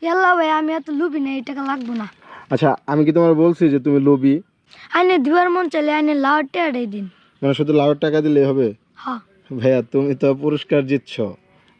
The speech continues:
Speaker 2: তো এখান থেকে তুমি রাখো। তুমি যদি না রাখো এটা, তাহলে আমি মন খারাপ করবো।
Speaker 1: আমার একটা লুট দিলে।
Speaker 2: একটা নোট? তো উপরেটাকে নিচেরটা নেও।
Speaker 1: না, উপরেটাই।
Speaker 2: খালি উপরেটা লইব?
Speaker 1: হ্যাঁ।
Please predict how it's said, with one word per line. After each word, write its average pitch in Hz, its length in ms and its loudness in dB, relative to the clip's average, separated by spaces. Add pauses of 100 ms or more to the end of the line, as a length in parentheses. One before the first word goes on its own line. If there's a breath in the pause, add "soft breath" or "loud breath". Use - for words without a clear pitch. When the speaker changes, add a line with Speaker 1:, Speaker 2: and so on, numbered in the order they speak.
(140)
Speaker 2:
তো 139 220 4
এখান 127 300 0
থেকে 127 140 0
তুমি 127 200 -2
রাখো। 120 280 -2
তুমি 123 200 -4
যদি 127 200 -4
না 123 180 0
রাখো 139 240 -2
এটা, 135 140 0
তাহলে 120 160 0
আমি 117 100 0
মন 117 200 -2
খারাপ 110 260 -4
করবো। 104 200 -6 (800 soft breath)
Speaker 1:
আমার 294 160 -6
একটা 370 320 -4
লুট 285 200 -4
দিলে। 220 340 -12 (480)
Speaker 2:
একটা 139 280 -2
নোট? 127 260 2 (400)
তো 143 120 6
উপরেটাকে 151 400 0
নিচেরটা 139 360 0
নেও। 139 200 -2 (160)
Speaker 1:
না, 294 200 -2 (440)
উপরেটাই। 285 420 -8 (300)
Speaker 2:
খালি 143 140 4
উপরেটা 147 340 0
লইব? 139 480 2 (240)
Speaker 1:
হ্যাঁ। 240 180 -10